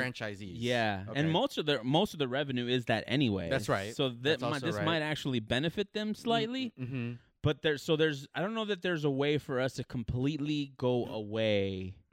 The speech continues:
Speaker 2: From a dealership.
Speaker 1: from a dealership. I mean, it would just be called a service center, right? But,
Speaker 2: Yes.
Speaker 1: but, like, the, the dealer aspect of it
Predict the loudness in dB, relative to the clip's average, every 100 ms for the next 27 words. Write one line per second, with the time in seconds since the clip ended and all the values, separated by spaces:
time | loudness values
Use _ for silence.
0 | _ -6 -6 -6 -6 -6 -8 -6 -2 0
1 | 2 4 8 8 6 2 -2 -2 0 2
2 | 4 4 2 -2 -4 -2 0 0 6 6
3 | 6 2 0 -2 -2 0 -2 -2 -2 -2
4 | -2 -2 0 2 2 2 0 0 2 2
5 | -2 -2 -8 _ 0 4 6 4 0 -2
6 | -6 -4 -2 0 -2